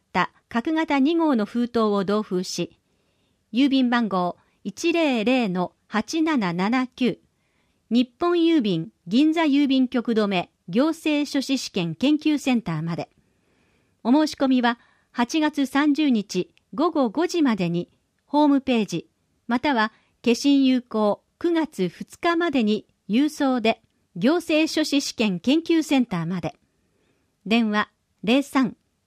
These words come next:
三二六三の七七零零番です。お問い合わせは、行政書士試験研究センター、または総務局行政部。電話、零三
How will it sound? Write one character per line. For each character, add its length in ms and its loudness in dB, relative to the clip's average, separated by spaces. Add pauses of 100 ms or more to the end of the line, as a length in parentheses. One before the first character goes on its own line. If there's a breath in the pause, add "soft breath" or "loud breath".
(100)
三 380 0
二 220 4
六 180 0
三 360 -2
の 180 -2 (340)
七 360 2
七 400 0 (200)
零 260 0
零 180 0
番 220 0
で 120 0
す。 140 -20 (1120)
お 100 -4
問 160 2
い 60 4
合 60 2
わ 100 4
せ 180 0
は、 160 2 (240 soft breath)
行 180 4
政 300 0
書 140 -2
士 180 -2
試 140 -8
験 240 0
研 220 4
究 180 2
セ 160 -2
ン 100 -2
タ 140 -8
ー、 160 -8 (400)
ま 140 -4
た 120 2
は 180 0 (160 soft breath)
総 260 0
務 160 2
局 460 -2 (100)
行 180 2
政 380 0
部。 160 -4 (760)
電 240 0
話、 180 0 (240)
零 200 2
三 360 -2